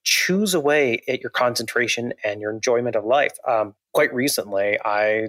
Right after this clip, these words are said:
just stopped carrying my phone with me when I'm out and about.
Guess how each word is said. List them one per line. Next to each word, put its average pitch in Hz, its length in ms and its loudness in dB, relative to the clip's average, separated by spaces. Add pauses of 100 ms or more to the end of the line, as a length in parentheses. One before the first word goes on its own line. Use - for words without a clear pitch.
just 113 160 0
stopped - 280 0
carrying 120 200 0
my 101 80 0
phone 131 320 0
with 104 120 -2
me 90 280 -6
when 107 160 0
I'm 101 240 -4 (200)
out 117 160 2
and 110 80 -4
about. 104 460 0